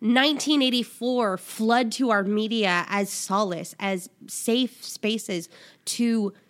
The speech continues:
feel good. And then this dopamine rush didn't happen in the way that you expect Marvel movies to do for you. Like, self-medicating with Marvel is a thing that, like, I'm fully aware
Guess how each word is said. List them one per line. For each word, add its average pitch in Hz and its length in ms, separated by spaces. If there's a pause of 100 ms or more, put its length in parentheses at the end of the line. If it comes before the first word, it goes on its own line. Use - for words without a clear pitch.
(360)
feel 262 600
good. 233 440
And 208 260
then 214 200
this 214 220
dopamine 240 680
rush 196 300
didn't 196 480
happen 294 640 (640)
in 269 180
the 226 80
way 202 240
that 226 120
you 208 180
expect - 760
Marvel 254 340
movies 226 380
to 190 140
do 185 300
for 311 220
you. 349 360
Like, 190 340 (1200)
self-medicating 247 1160
with 196 200
Marvel 220 460
is 196 180
a 202 80
thing 262 360
that, 196 160
like, 170 260 (100)
I'm 294 440 (160)
fully 285 420
aware 180 460